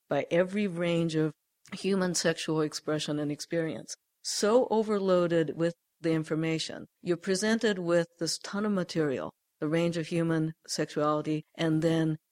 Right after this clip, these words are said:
you process it, you talk about your feelings to a point that as a peer-to-peer, um, advocate or an educator, you can maintain, when talking to somebody, a neutrality, to be able to speak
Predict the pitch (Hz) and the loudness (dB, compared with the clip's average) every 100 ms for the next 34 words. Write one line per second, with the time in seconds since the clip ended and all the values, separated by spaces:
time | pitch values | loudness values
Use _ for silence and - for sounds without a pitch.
0 | _ 156 - 180 185 - 202 208 190 165 | _ -6 0 4 4 4 0 0 0 -2
1 | 170 175 190 175 165 - 147 160 156 160 | -2 -2 0 0 0 -2 -4 0 0 0
2 | 156 - - 170 165 170 165 160 156 - | -2 -4 -2 -4 -2 -2 -2 0 -2 -2
3 | 160 151 156 - 180 175 165 - 165 160 | -2 -2 -4 -4 -4 -2 -6 -4 0 0
4 | 160 _ _ - 156 156 151 156 165 170 | -2 _ _ -8 -4 -2 -2 -2 -2 -2
5 | 156 156 156 151 151 156 156 156 151 151 | -2 -4 -2 -2 -4 -4 -4 -2 -2 -2
6 | 139 170 175 165 156 151 151 156 151 160 | -4 -4 -6 -4 -4 -2 -4 -4 -6 -6
7 | 156 - _ - 165 170 175 175 170 202 | -6 -8 _ -8 -2 0 0 -2 -4 -4
8 | 220 190 156 156 160 - _ _ 160 156 | -2 -2 -2 -2 -4 -8 _ _ -2 -2
9 | 165 180 180 160 151 156 151 151 151 151 | -2 -4 -4 -4 -4 -2 -2 -2 -2 -4
10 | 165 156 160 156 - 160 156 131 - - | -4 -2 -2 -4 -6 -6 -4 -8 -12 -18
11 | _ - 160 160 160 160 151 - 202 196 | _ -10 -2 0 0 -2 -4 -4 -2 -4
12 | 190 | -6